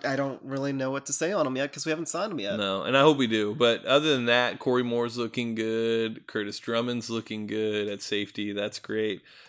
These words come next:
Speaker 2: I haven't heard much about Andre Hall, which I don't know if that's a good thing or a bad thing. I love when he, I love his coverage skills, but his in-the-box tackling is so scary to me.
Speaker 1: Yeah.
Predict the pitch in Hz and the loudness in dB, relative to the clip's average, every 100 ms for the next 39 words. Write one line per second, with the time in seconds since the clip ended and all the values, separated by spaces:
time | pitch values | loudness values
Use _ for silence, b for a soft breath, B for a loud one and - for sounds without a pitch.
0 | B 107 113 165 262 208 180 117 120 131 | B 0 4 2 4 2 2 2 0 2
1 | 131 107 87 - _ - 113 123 110 101 | 2 4 2 -4 _ -2 -2 0 -4 -4
2 | 107 98 64 - _ - 113 117 - - | -2 -2 -4 -12 _ -12 -6 -6 -6 -10
3 | _ _ _ - - 143 147 139 127 113 | _ _ _ -12 -4 -2 -2 -4 -6 -4
4 | 131 143 120 104 101 95 95 90 92 - | -4 -2 -2 -2 -2 -4 -6 -12 -14 -18
5 | b b b - 117 127 127 127 123 113 | b b b -2 2 2 2 -2 -4 -4
6 | 117 107 104 107 90 _ _ - 117 120 | -6 -6 -6 -8 -12 _ _ 0 2 6
7 | 139 147 123 113 - - 127 123 110 - | 6 6 2 -2 -2 2 2 4 0 -2
8 | - 104 95 95 - _ 95 98 110 101 | -6 -6 -6 -6 -12 _ -8 -6 -6 -6
9 | - _ - 117 123 117 110 104 - - | -10 _ -6 -2 0 2 2 0 -8 -4
10 | 95 107 120 123 120 107 - 110 101 104 | -4 -4 -4 -4 -6 -8 -6 -4 -4 -6
11 | - 90 98 113 113 120 - | -6 -6 -6 -6 -6 -6 -10